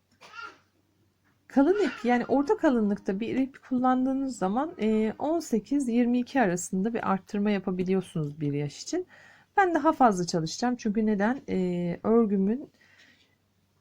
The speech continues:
ipi daha ince olduğundan dolayı her on üç haroşa dişinde de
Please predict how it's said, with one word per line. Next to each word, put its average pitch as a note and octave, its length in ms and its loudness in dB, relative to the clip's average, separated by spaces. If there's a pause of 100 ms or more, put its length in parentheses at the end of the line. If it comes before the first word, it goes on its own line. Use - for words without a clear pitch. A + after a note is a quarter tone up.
(160)
ipi C#4+ 360 -2 (160)
daha G3+ 240 0
ince F#3 320 0
olduğundan E3+ 720 -2
dolayı D#3+ 520 -2
her F4+ 600 -2 (400)
on F4+ 180 6
üç D#4+ 180 0
haroşa B3 560 0
dişinde A#3 460 0
de D#4+ 220 -2